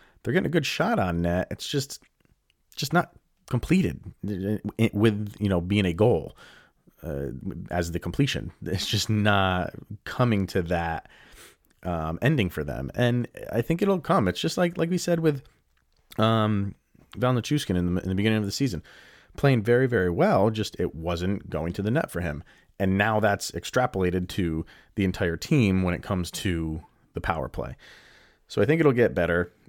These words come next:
Um, we'll go into the Winnipeg game, uh, the preview of it later, and kinda see where they're at with their penalty kill. And, um, I can't remember, what was the game that they just played where I, I kinda said on the air,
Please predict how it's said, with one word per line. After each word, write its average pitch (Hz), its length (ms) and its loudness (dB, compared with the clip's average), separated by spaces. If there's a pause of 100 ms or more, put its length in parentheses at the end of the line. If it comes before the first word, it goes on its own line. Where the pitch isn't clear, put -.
Um, 82 640 -4 (800)
we'll 101 140 4
go 117 280 6
into 98 840 2 (280)
the 92 120 2
Winnipeg 92 680 0 (580)
game, 85 520 0 (260)
uh, 78 240 -4
the 80 100 -4
preview 92 380 2
of 85 80 2
it 76 80 0
later, 87 420 2 (300)
and 87 120 -4
kinda 90 200 0
see 101 200 0
where 92 200 4
they're 90 280 2
at 90 220 -2
with 87 140 -4
their 87 100 -2
penalty 85 420 -4
kill. 85 400 -2 (480)
And, 85 320 -4
um, 78 600 -6 (1400)
I 73 460 -6
can't 113 220 -4
remember, 98 180 -6
what 92 80 -4
was 104 100 -4
the 107 60 -4
game 107 160 0
that 101 120 -4
they 95 80 -4
just 92 200 -6
played 107 240 2
where 92 320 -2
I, 87 220 -8
I 90 40 -6
kinda 95 220 -4
said 101 220 0
on 92 80 0
the 92 100 2
air, 101 220 4